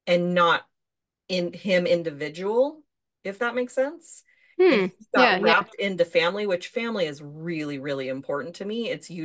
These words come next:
Speaker 2: Right.
Speaker 1: usually number two on the list. Um, and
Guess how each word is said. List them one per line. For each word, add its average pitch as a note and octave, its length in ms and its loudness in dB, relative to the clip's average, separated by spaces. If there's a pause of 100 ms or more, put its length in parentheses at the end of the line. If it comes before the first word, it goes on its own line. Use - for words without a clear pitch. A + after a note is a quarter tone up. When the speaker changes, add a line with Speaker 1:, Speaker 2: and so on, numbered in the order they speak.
Speaker 2:
Right. G#3+ 160 4
Speaker 1:
usually D3 160 -10 (220)
number E3+ 280 2
two B3 340 0
on C#3+ 140 -4
the D3+ 80 -6
list. - 640 -6 (640)
Um, D#3+ 540 0 (720)
and F3 560 -2